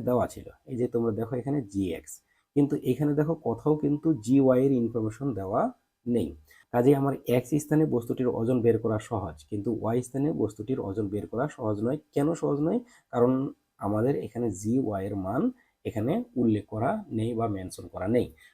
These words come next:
কাজেই সবার প্রথমে টার্গেট হচ্ছে আমাদের এই জি ওয়াই এর মানটা বের করা।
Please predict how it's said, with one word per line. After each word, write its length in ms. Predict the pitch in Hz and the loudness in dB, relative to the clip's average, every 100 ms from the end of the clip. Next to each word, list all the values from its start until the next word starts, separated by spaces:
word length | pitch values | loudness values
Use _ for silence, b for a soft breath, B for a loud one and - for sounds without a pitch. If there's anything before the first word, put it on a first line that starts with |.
| _ | _
কাজেই 240 | 92 117 156 - _ | 0 2 0 -4 _
সবার 260 | - 101 151 120 | -4 0 0 0
প্রথমে 280 | 107 110 107 | -4 -4 -4
টার্গেট 300 | 107 98 117 117 | -4 -2 -2 -4
হচ্ছে 260 | 123 - 180 254 B B - | -12 -8 -4 -4 B B -4
আমাদের 260 | 107 107 113 123 117 | -2 2 0 -2 -4
এই 80 | 90 92 | -4 -4
জি 140 | 110 135 131 | 0 2 2
ওয়াই 180 | 101 95 | -2 -4
এর 80 | 104 98 | -4 -4
মানটা 320 | 92 - 160 247 - _ - | -6 -2 -2 -2 -6 _ -4
বের 160 | 110 78 - | -4 -2 -6
করা। 180 | - | -10